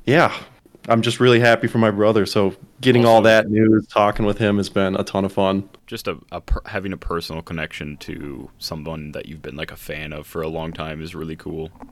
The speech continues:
Speaker 1: It really is, man, to hear from him, you know, albeit minimally. It's just, uh, yeah, it's so fun to see how much he's grown and to see the productions he's doing now. So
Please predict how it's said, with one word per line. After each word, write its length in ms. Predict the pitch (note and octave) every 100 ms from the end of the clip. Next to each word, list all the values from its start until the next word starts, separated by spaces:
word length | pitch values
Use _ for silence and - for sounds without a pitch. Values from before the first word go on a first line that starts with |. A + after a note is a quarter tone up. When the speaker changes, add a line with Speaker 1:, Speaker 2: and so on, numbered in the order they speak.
| _ _ - _ -
Speaker 1:
It 80 | F3+
really 320 | F#3+ F3 A#2
is, 260 | A2+ G#2
man, 360 | G2+ G2+ G2+ G2+
to 340 | - G#2 G2 - _ _
hear 260 | - C3+ C3
from 160 | B2 A2+
him, 460 | A#2 A2 A2 G#2+ - _ _ -
you 100 | G#2+
know, 240 | G2 F#2 F2+
albeit 460 | G#2 G#2 G#2 G2+ G2
minimally. 640 | G2+ G2 F#2+ F#2+ F#2 F2+ - _ _ -
It's 180 | G#2 -
just, 360 | G#2 F#2+ -
uh, 280 | F#2+ F2+ F2+ - - - - _ _ _ _ _
yeah, 200 | - G3
it's 120 | C#3 -
so 160 | F3+
fun 300 | D#3+ E3 D#3
to 80 | B2+
see 200 | - B2+
how 80 | B2
much 260 | A#2 A2
he's 140 | A#2+ G2
grown 460 | - G#2+ G#2+ A2+
and 140 | G#2+ F#2+
to 80 | G2+
see 200 | - G#2+
the 120 | -
productions 560 | A2 G2+ G2+ - G2
he's 120 | G#2+ F#2+
doing 300 | G#2 G2 G2
now. 340 | F#2+ G2 F#2+
So 460 | F2+ G2+ F#2 F#2